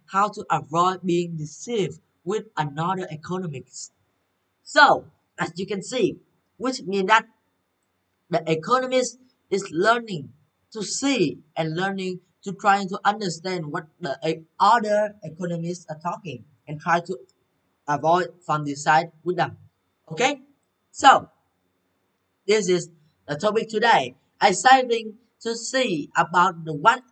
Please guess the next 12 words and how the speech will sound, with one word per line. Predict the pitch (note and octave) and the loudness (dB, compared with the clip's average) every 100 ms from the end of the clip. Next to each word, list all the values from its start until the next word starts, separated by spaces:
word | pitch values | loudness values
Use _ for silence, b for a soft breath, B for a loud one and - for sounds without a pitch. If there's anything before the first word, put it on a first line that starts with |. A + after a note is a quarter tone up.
| - | -12
economics | D#3+ D#3+ F3+ F3+ F#3+ - _ _ | -10 -6 -6 -4 -8 -10 _ _
is, | - A3 C#3 - _ _ _ - | -6 -2 -2 -4 _ _ _ 0
what | F3+ C#4 - F3+ | 4 4 2 -10
is | F3+ | -6
an | F3+ E3+ E3+ | -4 -4 -4
economy, | F#3 - A3+ B3+ C4 C#4 C#4 _ _ - | -8 -4 -4 -4 -6 -8 -10 _ _ -4
and | E3+ F3 - _ | -4 -4 -12 _
how | G#3 G#3+ G#3 | -2 0 0
that | G#3 G#3 | -4 -8
you | F3 E3 | -10 -8
can | E3 | -6
study | D#3 - F#3+ F3+ F3+ F3+ | -8 -4 -4 0 0 0